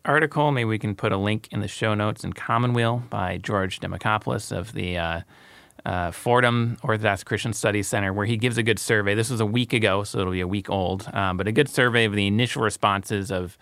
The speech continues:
um, various patriarchs and other hierarchs of the church. And it, there's kind of a good, bad, and ugly to it. Um, there's, there's a lot of people,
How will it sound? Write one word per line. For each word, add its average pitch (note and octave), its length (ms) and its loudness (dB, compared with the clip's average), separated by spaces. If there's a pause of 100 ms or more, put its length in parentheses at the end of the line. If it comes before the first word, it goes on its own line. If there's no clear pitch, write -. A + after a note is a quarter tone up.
(340)
um, F#2 360 -2
various A2 440 0
patriarchs A2+ 560 0
and G2+ 80 -2
other G2+ 160 -2
hierarchs G2+ 840 -2
of F2+ 220 -4
the F2+ 60 -6
church. - 340 0
And C3+ 100 2
it, C3+ 140 0
there's C#3+ 180 2
kind C#3+ 160 4
of C3+ 60 2
a C3 60 2
good, A#2+ 220 0
bad, G#2 200 2
and G2 80 -6
ugly G#2 340 -4 (240)
to B2+ 160 2
it. - 160 -2 (140)
Um, A2 420 2 (400)
there's, C#3 240 4
there's D3+ 160 4
a D3 60 4
lot C3 240 8
of C#3+ 60 -2
people, C#3 400 2